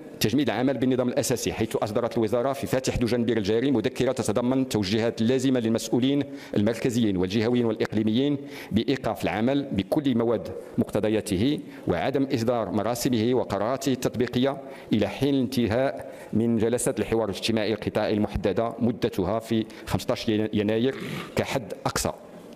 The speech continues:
ووقف جميع الإجراءات التي باشرتها مؤخرًا، آه، مصالح الإدارة تطبيقًا لمقتضيات النظام الأساسي. ثانيًا، تعليق الاقتطاعات من أجرة شهر دجنبر بالنسبة للأساتذة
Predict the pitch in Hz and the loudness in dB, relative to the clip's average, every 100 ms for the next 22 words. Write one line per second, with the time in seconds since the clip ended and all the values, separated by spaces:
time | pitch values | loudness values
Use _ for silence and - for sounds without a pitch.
0 | - - - - - 95 139 - - - | -16 -16 -16 -14 -2 0 0 -2 -8 -10
1 | - - 107 143 - 113 113 - 113 87 | -4 -2 2 0 2 0 0 0 -2 -2
2 | - 117 101 113 - 117 107 - 104 131 | -4 0 2 2 0 0 0 0 -2 0
3 | 131 123 98 95 - 120 117 107 127 - | -2 -2 -2 -2 -2 -2 0 0 -2 -6
4 | - - - - - 101 101 110 - 120 | -16 -18 -16 -8 0 0 2 0 0 0
5 | 113 101 110 104 107 123 - - 92 107 | 0 0 0 0 0 -2 -4 -4 -2 -2
6 | - 120 123 120 117 117 - 107 104 113 | 0 -2 -2 -2 0 0 0 0 2 0
7 | - - 123 113 110 110 - 107 101 85 | -2 -2 0 2 0 -2 -2 -2 -2 -4
8 | - - - - - - - - - 123 | -10 -16 -20 -20 -20 -18 -18 -14 -2 2
9 | 139 156 151 123 107 147 - - - - | 2 2 0 0 -2 -2 -6 -8 -4 -2
10 | 120 120 113 135 147 - - - - - | -2 -2 -2 0 -2 -2 -8 -10 -12 0
11 | 113 127 127 123 - - 131 113 95 - | 2 4 2 0 -4 -2 0 0 -2 -4
12 | - 131 92 90 101 143 101 87 - 104 | -2 -2 -2 0 0 2 0 -2 -4 0
13 | 110 135 - 143 147 - 117 113 135 - | 2 2 0 0 0 -4 -2 0 0 0
14 | 143 143 139 | 0 2 0